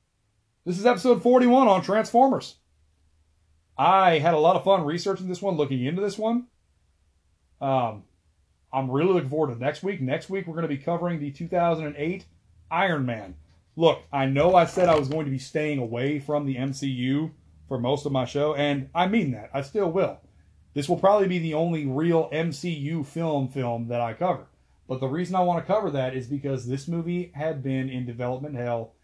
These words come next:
as early as nineteen ninety. They had been wanting to make a film out of this for decades before it finally got made. And there's some very interesting stuff that went into making it that will have a ripple effect throughout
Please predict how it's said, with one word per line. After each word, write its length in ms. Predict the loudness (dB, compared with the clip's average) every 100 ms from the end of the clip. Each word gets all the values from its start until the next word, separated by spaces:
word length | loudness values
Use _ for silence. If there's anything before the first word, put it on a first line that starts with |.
| _ -4
as 240 | -2 -2
early 320 | -2 -2 -2
as 180 | -4 -6
nineteen 840 | -6 -6 -10 -12 -10 -10 -8 -12 -14 -14
ninety. 680 | -8 -6 -4 -4 -4 -10 -20 _ _ _ -8
They 100 | -6
had 120 | -4
been 200 | -4 -4
wanting 300 | -2 -2 0
to 60 |
make 140 | -2 -4
a 60 |
film 320 | -8 -6 -4 -4
out 140 | -4
of 60 | -4
this 280 | -8 -10 _ _ -2
for 600 | 0 2 2 2 0 -8 _
decades 640 | -4 -4 -4 -10 -12 -18 _ _ _ -14
before 320 | -6 -4 -4
it 180 | -6 -8
finally 460 | -8 -4 -4 -4
got 360 | -6 -6 -8 -8
made. 340 | -10 -10 -12 _ _ _ _ -8
And 120 | -2
there's 160 | 0 -2
some 140 | -2
very 240 | 0 -2 -4
interesting 460 | -6 -6 -6 -4
stuff 260 | -4 -2 -2
that 120 | -2
went 160 | -4 -4
into 120 | -4
making 300 | -4 -6 -8
it 160 | -10 -12 _ _ -4
that 180 | -4
will 180 | -2 -2
have 200 | 0 0
a 100 | 0
ripple 440 | -2 -2 -2 -4 -4
effect 440 | -4 -4 -4 -8 _ _ _ _ _ _ _ _ -2
throughout 600 | 2 6 8 8 6